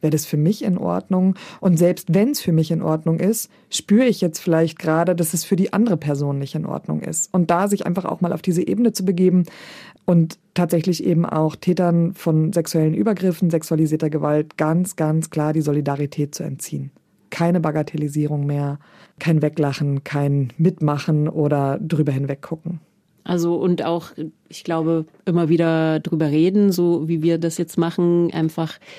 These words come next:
Speaker 2: trägt auch dazu bei, alle dafür zu sensibilisieren, ne?
Speaker 1: Ja,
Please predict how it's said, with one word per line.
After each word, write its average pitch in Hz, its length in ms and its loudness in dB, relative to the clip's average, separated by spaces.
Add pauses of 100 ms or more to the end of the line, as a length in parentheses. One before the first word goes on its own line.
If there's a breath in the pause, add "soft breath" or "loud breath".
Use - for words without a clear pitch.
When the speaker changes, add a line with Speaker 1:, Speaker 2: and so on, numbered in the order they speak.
(160 loud breath)
Speaker 2:
trägt 156 260 -2
auch 156 140 0
dazu 156 320 -4
bei, 143 420 0
alle 147 360 0 (440)
dafür 156 280 -4
zu - 120 -6
sensibilisieren, 151 840 -2
ne? 151 120 2
Speaker 1:
Ja, 165 120 2